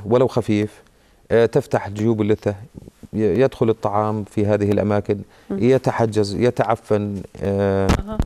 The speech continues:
Speaker 1: يحتج-، يحتجز هناك، يتعفن،
Speaker 2: مم.
Speaker 1: ثم يصعب تنظيفه.
Speaker 2: آه.
Speaker 1: فيشكل هذه الرائحة. آه، الآن، آه،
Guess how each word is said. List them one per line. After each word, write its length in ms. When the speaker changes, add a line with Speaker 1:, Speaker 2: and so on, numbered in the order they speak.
Speaker 1:
يحتج-، 420
يحتجز 440
هناك، 240
يتعفن، 380
Speaker 2:
مم. 680
Speaker 1:
ثم 180
يصعب 320
تنظيفه. 460
Speaker 2:
آه. 100
Speaker 1:
فيشكل 420
هذه 240
الرائحة. 380
آه، 600
الآن، 400
آه، 320